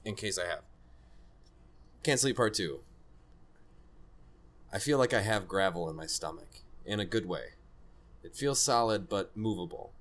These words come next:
like my gut feeling is sound, yet willing to learn. I like this feeling.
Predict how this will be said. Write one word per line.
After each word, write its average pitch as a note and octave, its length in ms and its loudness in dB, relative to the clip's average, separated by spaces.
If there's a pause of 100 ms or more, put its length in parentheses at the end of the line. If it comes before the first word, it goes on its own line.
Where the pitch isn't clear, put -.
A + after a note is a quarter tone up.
(220)
like F#2+ 240 -4
my F#2+ 180 -4
gut G#2+ 240 -2
feeling A2 380 0
is F#2 100 -2
sound, F2 680 -2
yet F2+ 360 -4 (100)
willing G#2 300 -2
to F2+ 60 -6
learn. E2+ 320 -6 (840)
I G#2+ 60 0
like A2+ 200 2
this D#2+ 180 -4
feeling. E2 280 -12